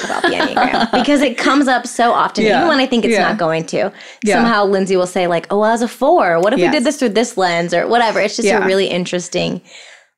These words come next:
Speaker 1: lens and paradigm that
Speaker 2: Yeah.
Speaker 1: has helped a lot of us in our emotional wellness journeys. But I think, especially having kind of reiterated this in this, uh, episode, that it has become a little bit of a parlor trick.
Speaker 2: Totally.
Speaker 1: In a way to, um,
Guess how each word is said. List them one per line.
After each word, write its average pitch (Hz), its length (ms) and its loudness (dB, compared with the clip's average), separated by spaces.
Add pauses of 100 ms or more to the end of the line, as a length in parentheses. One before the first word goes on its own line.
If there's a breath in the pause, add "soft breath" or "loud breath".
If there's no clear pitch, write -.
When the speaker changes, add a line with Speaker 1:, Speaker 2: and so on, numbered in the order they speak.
Speaker 1:
lens 202 420 0
and 196 140 -2
paradigm 190 460 0
that - 60 2
Speaker 2:
Yeah. - 200 2
Speaker 1:
has - 120 -4
helped 277 220 0
a 196 60 0
lot 269 260 2
of 190 140 0
us 156 320 -2
in 208 180 -2
our 180 120 0
emotional 165 400 -2
wellness 160 280 -4
journeys. 170 400 -2 (520 loud breath)
But 254 120 2
I 269 140 2
think, 254 500 0 (240)
especially 185 800 -2
having 175 220 -2
kind 170 220 -4
of 160 260 -8
reiterated 170 460 0
this 175 160 -4
in 165 100 -2
this, 143 240 -8 (140)
uh, - 260 -6
episode, 185 560 -2 (480 loud breath)
that 220 140 2
it - 180 -4 (160)
has 226 180 -2
become 240 280 0
a 349 60 4
little 226 140 2
bit 196 100 -2
of 175 80 -2
a 147 80 0
parlor 208 420 -6
trick. 320 320 -4
Speaker 2:
Totally. 381 560 2
Speaker 1:
In 302 80 2
a 320 80 2
way 330 300 2
to, 233 560 0
um, 175 520 -6